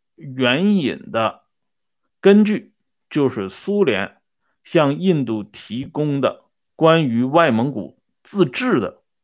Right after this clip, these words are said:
有关文献材料，所以中国看到之后呢，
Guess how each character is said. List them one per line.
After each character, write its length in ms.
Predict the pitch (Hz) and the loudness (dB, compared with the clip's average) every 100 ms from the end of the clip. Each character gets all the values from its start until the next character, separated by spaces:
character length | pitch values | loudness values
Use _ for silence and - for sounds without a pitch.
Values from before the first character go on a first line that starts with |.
| _ _ _ - | _ _ _ -4
有 260 | 127 113 | 0 0
关 260 | 107 135 127 | 2 2 2
文 180 | 110 139 | 0 -2
献 340 | 139 98 - _ _ | -2 -4 -6 _ _
材 300 | - - 104 | -14 -6 -2
料， 320 | 117 131 - _ _ _ _ _ _ _ | -2 -4 -8 _ _ _ _ _ _ _
所 200 | - 156 | -4 4
以 120 | 180 139 | 4 4
中 240 | 185 190 | 2 2
国 180 | 127 - | 2 0
看 260 | - 165 | 0 -2
到 140 | 143 123 | 0 -2
之 160 | 135 | -2
后 200 | 139 143 | -4 -2
呢， 160 | 110 98 | -4 -6